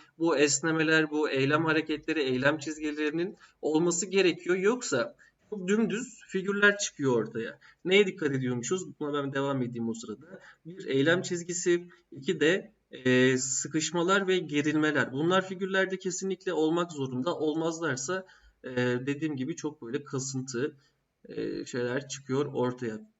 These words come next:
Yani genelde en çok zorlanılan şey bu hareketlere anatomi eklemek. O yüzden yani anatomiyi, e, bilmiyorsanız figür çizemeyeceksiniz gibi bir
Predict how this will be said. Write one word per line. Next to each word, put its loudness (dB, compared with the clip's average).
Yani 2
genelde 6
en 4
çok 0
zorlanılan 4
şey -4
bu -4
hareketlere 0
anatomi -2
eklemek. -2
O 6
yüzden 2
yani 4
anatomiyi, 4
e, 4
bilmiyorsanız 6
figür -2
çizemeyeceksiniz 4
gibi 0
bir -4